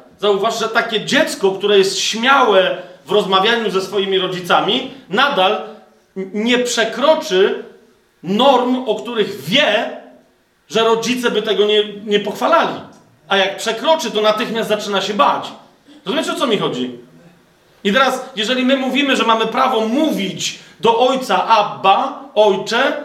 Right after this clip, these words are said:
tatusiu", to musimy pamiętać, w jakim układzie. Wtedy, kiedy jesteśmy dziećmi. Ktoś powie: "No ale jak jesteśmy zrodzeni, to",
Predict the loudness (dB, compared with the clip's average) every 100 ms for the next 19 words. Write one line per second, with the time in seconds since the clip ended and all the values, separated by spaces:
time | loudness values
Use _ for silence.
0 | -2 2 2 0 -2 -2 0 0 -2 -8
1 | -14 _ _ _ _ -4 -2 0 2 2
2 | 2 0 2 0 2 2 0 -6 -12 -20
3 | -20 -10 0 0 0 -6 -6 -4 -2 0
4 | -2 -4 -6 -14 -6 -2 -2 -2 -2 -2
5 | -2 0 0 0 -2 0 0 0 -4 -4
6 | -6 -6 -6 -6 2 4 6 4 2 0
7 | 0 -2 -4 -2 0 2 2 0 0 0